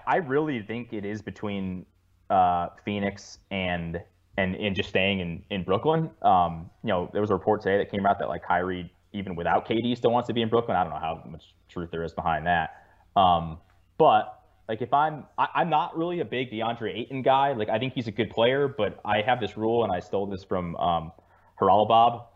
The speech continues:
who, uh, basically said, like, "I'm not paying any center a max contract unless his name is Joel Embiid or, or Nikola Jokic."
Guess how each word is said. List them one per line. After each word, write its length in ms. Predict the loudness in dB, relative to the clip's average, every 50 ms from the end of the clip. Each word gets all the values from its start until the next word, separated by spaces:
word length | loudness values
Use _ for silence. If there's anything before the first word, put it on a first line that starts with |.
| _ _ _
who, 220 | -6 -4 -2 0
uh, 300 | 0 0 0 0 -2 -2
basically 400 | -2 -2 -2 -2 -4 -8 -8 -10
said, 160 | 0 0 2 2
like, 160 | 2 -2 0 -2
"I'm 160 | -2 0 2
not 220 | 2 2 2 0
paying 300 | -4 -6 -6 -6 -6 -6
any 220 | -8 -8 -8 -8 -10
center 360 | -8 -6 -6 -4 -4 -4 -6
a 40 | -4
max 280 | -4 -2 -2 -2 -4
contract 560 | -6 -6 -6 -6 -6 -6 0 0 0 0 0
unless 260 | -4 -8 -8 -8 -10 -10
his 140 | -12 -10
name 140 | -8 -6 -6
is 80 | -8 -6
Joel 280 | -2 -2 0 0 0
Embiid 360 | -2 -4 -4 -4 -4 -4 -2 -2
or, 180 | -4 -4 -6 -10 -8 -6
or 120 | -6 -4
Nikola 360 | -2 -4 -4 -4 -4 -6 -6 -4
Jokic." 340 | -4 -4 -4 -4 -4 -8